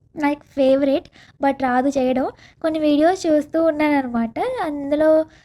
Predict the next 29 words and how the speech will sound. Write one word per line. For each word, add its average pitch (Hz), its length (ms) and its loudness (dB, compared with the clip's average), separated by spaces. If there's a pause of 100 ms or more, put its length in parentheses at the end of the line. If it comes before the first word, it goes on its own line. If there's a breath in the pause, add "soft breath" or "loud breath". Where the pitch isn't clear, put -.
(160 soft breath)
నచ్చింది 294 420 -2
నచ్చినట్టు 285 520 0
ఒక్క 269 440 0
దాంట్లో 269 300 2
ఒకటి 262 520 -6
చూసి 262 400 -2
ఇంకా 254 380 0
చేశాను. 262 600 -2 (380 loud breath)
ఆ, 277 360 2 (640)
కొంచెం 294 280 0
ముందుగానే 302 360 0
పిండి 285 200 -4
కలుపుకున్నాను, 269 560 -2
బాగా 269 320 0
నానితే 269 680 -2
మంచిగా 262 440 0
వస్తాయేమోనని 247 680 0
చెప్పి. 240 380 -6 (340 loud breath)
ఆ 302 40 0
తర్వాత 285 440 2
క్యాన్వాస్ 302 640 -2
మీద 320 220 -4 (420)
నేను 285 180 2
ఇలాగ 277 320 4
ఓం 294 280 2
అని 302 140 -2
రాద్దాం 269 460 0
అనుకున్నాను 254 420 -2
పెయింట్తో, 247 600 -4